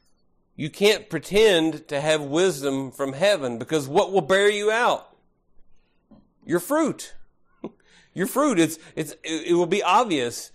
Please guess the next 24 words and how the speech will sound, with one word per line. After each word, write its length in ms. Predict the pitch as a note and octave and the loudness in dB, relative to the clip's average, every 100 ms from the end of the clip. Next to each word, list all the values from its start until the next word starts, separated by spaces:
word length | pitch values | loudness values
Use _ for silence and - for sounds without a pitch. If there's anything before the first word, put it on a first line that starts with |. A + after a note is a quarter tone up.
| _ | _
It's 180 | - - | -10 2
like 200 | F#3 F3+ | 2 4
in, 120 | F3+ | 0
in 120 | C3+ D#3 | -2 2
the 80 | |
Old 180 | F3 F3 | 2 2
Testament. 460 | F3 F#3+ - D3 A#2 | 0 -2 -2 -8 -6
Well, 100 | C3+ | -2
how 140 | G3 | -2
do 60 | A#3+ | 0
you 100 | A3+ | 2
know 140 | G#3+ | 2
a 60 | D#3+ | 2
prophet 400 | F#3+ A3 F3+ D3 | 2 2 2 -2
is 160 | C3+ | -4
really 260 | C3 E3+ E3 | -2 0 0
a 60 | C3 | 0
prophet? 480 | E3+ G3 D#3+ A#2+ - - - - | 2 2 0 -10 -10 -14 -10 -2
Everything 380 | D3+ E3+ F#3 F#3 | 2 4 4 4
they 80 | |
prophesied 640 | E3+ F#3+ F3+ D3 C3+ C3 A#2 | 6 6 6 4 0 0 0
came 200 | C#3+ C3+ | -2 -2
to 60 | |
pass. 580 | - D3+ C#3 A2+ - - | 0 2 2 0 -6 -20